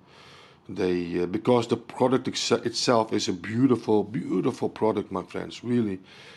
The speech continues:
Everything, what, as, as the audio lover, you know, what you need from a phone is inside this phone with the two forwarding speakers. Yeah, the new phone doesn't have those forwarding speakers. That strong sound, you know, when you need,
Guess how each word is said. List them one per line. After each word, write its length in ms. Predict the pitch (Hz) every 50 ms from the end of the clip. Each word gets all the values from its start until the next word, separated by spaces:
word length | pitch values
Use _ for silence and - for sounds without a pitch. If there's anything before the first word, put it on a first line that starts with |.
| - - _ - -
Everything, 600 | 120 127 123 139 135 139 - 131 127 127 123 120 - - - - - - _ -
what, 320 | 117 120 117 117 - - -
as, 220 | - 123 120 - -
as 260 | - - 127 120 -
the 120 | 113 110
audio 340 | 113 127 143 139 131 139 131
lover, 560 | 127 127 123 120 113 - - 117 123 135 139 139 - - - - - - _ _ _ _
you 120 | 107 107 104
know, 440 | 104 107 107 104 110 117 113 113 - - _ _ _
what 240 | - 113 110 110 -
you 80 | 123 113
need 260 | 110 110 120 120 120
from 220 | - - 120 110
a 40 | 107
phone 380 | 104 - - 131 117 113 113 110
is 140 | 110 107 -
inside 540 | - 117 107 101 - - 113 107 107 104 95
this 160 | 113 - -
phone 300 | - - 117 107 104 101
with 100 | 101 95
the 80 | 104 107
two 280 | - - - 120 117
forwarding 540 | 110 - - 117 113 113 110 113 110 110 113
speakers. 600 | 110 - - 113 107 - 117 117 117 - - - -
Yeah, 180 | 98 101 101
the 120 | 98 98 107
new 220 | 101 107 110 110
phone 260 | 107 - 117 107 104
doesn't 220 | 98 98 98 113 113
have 260 | 110 113 110 - 101
those 280 | 107 107 107 104 - - - - - - - _
forwarding 560 | - - 117 113 110 104 107 107 107 104 110 107
speakers. 580 | - - - 110 - - 113 107 110 - - - - - - - - _ -
That 120 | - -
strong 540 | - - - - - 135 123 117 117 117 113
sound, 540 | - - - 117 110 110 113 117 117 - -
you 100 | 110 107
know, 320 | 104 104 101 104 104 101 - - - - - - - _
when 160 | - 110 104
you 140 | 104 104 107
need, 440 | 104 104 107 107 110 110 107 -